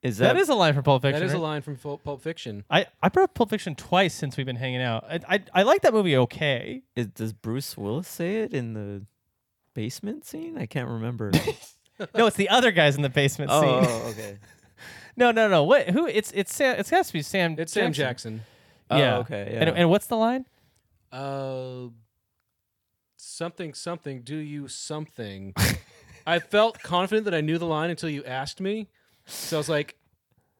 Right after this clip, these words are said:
Speaker 3: "Oh no, it's English.
Speaker 2: English.
Speaker 3: Do you speak
Speaker 2: Do you
Speaker 3: it?"
Speaker 2: speak it?
Speaker 1: Oh, yes.
Speaker 3: And then he says a
Speaker 1: Um,
Speaker 3: bad word.
Speaker 2: Yeah.
Speaker 3: Uh, that
Speaker 2: Oh,
Speaker 3: I
Speaker 2: the mother effer.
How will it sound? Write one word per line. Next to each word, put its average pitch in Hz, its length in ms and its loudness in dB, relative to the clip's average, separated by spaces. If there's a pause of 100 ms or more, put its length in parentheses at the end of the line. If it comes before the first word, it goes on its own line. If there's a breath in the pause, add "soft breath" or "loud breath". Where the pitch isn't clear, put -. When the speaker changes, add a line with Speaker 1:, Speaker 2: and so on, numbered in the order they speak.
(300)
Speaker 3:
"Oh 220 140 4
no, 240 180 4
it's - 120 -4
English. 269 340 2
Speaker 2:
English. 226 280 6
Speaker 3:
Do 233 60 2
you 226 160 2
speak - 280 -4
Speaker 2:
Do 196 100 6
you 185 200 4
Speaker 3:
it?" 175 60 4
Speaker 2:
speak - 440 -4
it? 110 80 -2
Speaker 1:
Oh, 139 280 4
yes. 117 480 -4
Speaker 3:
And 156 80 -2
then 185 80 0
he 208 40 -2
says 214 200 -2
a 196 40 -6
Speaker 1:
Um, 175 40 -10
Speaker 3:
bad 185 240 0
word. 139 420 -2 (640)
Speaker 2:
Yeah. 123 320 2 (440)
Speaker 3:
Uh, 127 260 -6
that 117 100 -10
Speaker 2:
Oh, 202 140 6
Speaker 3:
I 135 80 -2
Speaker 2:
the 156 260 -4
mother 156 360 -2
effer. 139 360 -6